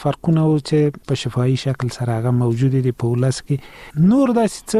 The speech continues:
عمده فرقونه لري چې که یو څوک وغواړي چې په دې پوه سي چې دغه ټوکې ته فرضاً که یو، ځینې ټوکې داسې دي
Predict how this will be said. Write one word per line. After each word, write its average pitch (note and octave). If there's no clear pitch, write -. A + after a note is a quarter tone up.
عمده E3+
فرقونه F3
لري D#3+
چې C#3+
که C3
یو A2
څوک D3+
وغواړي C#3+
چې C3
په A#2+
دې B2+
پوه C#3+
سي B2+
چې A#2
دغه D3
ټوکې D3+
ته C#3+
فرضاً F3
که -
یو، C#3+
ځینې C#3
ټوکې D#3
داسې D3
دي E3